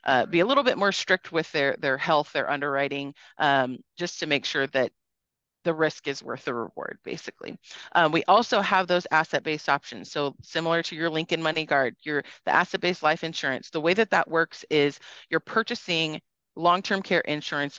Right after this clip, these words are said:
that's built on the asset, which is the life insurance policy. Whenever a claim starts,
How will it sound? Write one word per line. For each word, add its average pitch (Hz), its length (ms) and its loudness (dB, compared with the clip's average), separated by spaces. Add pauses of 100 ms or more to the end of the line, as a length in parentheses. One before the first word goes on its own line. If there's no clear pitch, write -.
(140)
that's - 240 0
built 151 280 -2
on 185 100 0
the 196 160 -4
asset, 139 400 0
which - 180 -6
is 143 120 -8
the 147 120 -6
life 135 240 2
insurance 117 360 -8
policy. - 520 -6 (300)
Whenever 170 380 2
a 170 80 2
claim 175 400 -2
starts, - 800 -4